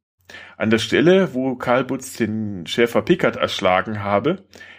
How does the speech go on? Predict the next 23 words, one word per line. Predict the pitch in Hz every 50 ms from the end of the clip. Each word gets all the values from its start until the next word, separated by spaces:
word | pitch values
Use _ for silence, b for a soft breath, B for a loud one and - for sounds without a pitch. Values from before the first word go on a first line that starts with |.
| B B
der | - 87
Schwänzebrücke | 85 - - - 95 117 127 - 147 117 - 117 139 - - 165 139 -
am | 78 101 101 90
Bückwitzer | 85 110 113 - - - 113 110 - - 101 92
See, | 85 - 90 92 110 165 208 - - _ _ B B B B B B B
werden | B 139 165 170 220
Spaziergänger | - - 226 220 220 - - 226 214 196 190 180 185 185 -
um | - 147 151
Mitternacht | 156 160 - 160 147 143 143 - - -
hin | - 151 147
und | 135 123 - -
wieder | 104 107 123 120
von | 110 - 107 87
einer | 104 113 120 123
schweren | - - - 92 107 120 117 101
Last | 92 98 - - - -
befallen, | - 92 - - 95 90 92 98 98 98 104 95
die | 98 85
ihnen | - 120
von | 123 - 127 127
hinten | 120 120 147 156 - - 123 -
aufzuspringen | - 104 - - - - 104 - - - 87 82 82 76
scheint. | - - - 80 73 76 82 - - -